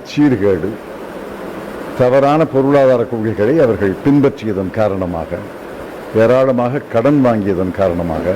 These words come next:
விலைவாசியை கட்டுப்படுத்தாததன் காரணமாக இன்று மிகப்பெரிய நெருக்கடியில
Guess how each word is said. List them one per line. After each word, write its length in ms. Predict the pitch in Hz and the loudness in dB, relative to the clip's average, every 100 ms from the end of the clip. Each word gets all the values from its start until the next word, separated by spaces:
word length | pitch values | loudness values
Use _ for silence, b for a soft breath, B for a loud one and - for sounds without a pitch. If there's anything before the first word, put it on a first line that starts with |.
| 98 - - - - - - - - - - - 101 | -4 -12 -12 -12 -12 -12 -12 -12 -12 -12 -12 -6 0
விலைவாசியை 680 | 131 151 139 127 - 117 117 - | 4 4 4 2 0 -4 -4 0
கட்டுப்படுத்தாததன் 960 | 120 - - 113 - 127 120 117 110 104 | 0 0 -2 -2 0 2 2 0 -2 -2
காரணமாக 640 | 98 92 90 82 82 156 90 - - - - - - - - - - - - - - - - - - - - - | -2 -2 -4 -6 -6 -6 -6 -10 -12 -14 -14 -14 -14 -14 -12 -12 -12 -12 -12 -12 -12 -12 -12 -12 -12 -12 -6 0
இன்று 520 | 127 110 110 98 92 - 107 | 2 4 2 2 0 -4 -2
மிகப்பெரிய 640 | 120 139 - 139 160 160 | 0 0 -2 -2 0 0
நெருக்கடியில 800 | 127 127 123 123 110 107 156 | 2 -2 -2 -2 -2 0 0